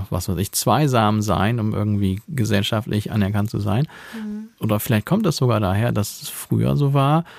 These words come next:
Speaker 1: dass man sich zusammengetan hat, weil man dann besser überleben konnte. Also jetzt zum Beispiel, was weiß ich, wenn es jetzt um, um Landwirtschaft geht oder so,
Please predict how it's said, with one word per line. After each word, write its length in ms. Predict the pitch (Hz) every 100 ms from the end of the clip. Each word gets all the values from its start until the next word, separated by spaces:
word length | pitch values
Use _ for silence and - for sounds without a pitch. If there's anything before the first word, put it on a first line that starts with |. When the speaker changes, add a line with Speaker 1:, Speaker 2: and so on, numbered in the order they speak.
| - - -
Speaker 1:
dass 240 | 120 120
man 200 | 131 120
sich 180 | 120 120
zusammengetan 800 | 139 123 127 127 123 127 113 117
hat, 180 | 117 123 - _ _
weil 240 | - - 104
man 180 | 120 113
dann 460 | 113 117 - - -
besser 320 | 123 - 120
überleben 460 | 117 120 165 127
konnte. 500 | 117 107 101 98 85 120 - _ - 202 _ _ _ _ _ _ _ _
Also 360 | - 98 95 87
jetzt 220 | 90 -
zum 140 | 101
Beispiel, 400 | 95 98 - 95 98 - - - -
was 140 | 110
weiß 100 | 101
ich, 160 | 107 101
wenn 120 | 95
es 60 | 107
jetzt 180 | 98
um, 180 | 127 92
um 200 | - 90
Landwirtschaft 600 | 95 123 127 117 123 117
geht 180 | - 120
oder 200 | 110 110
so, 220 | 110 107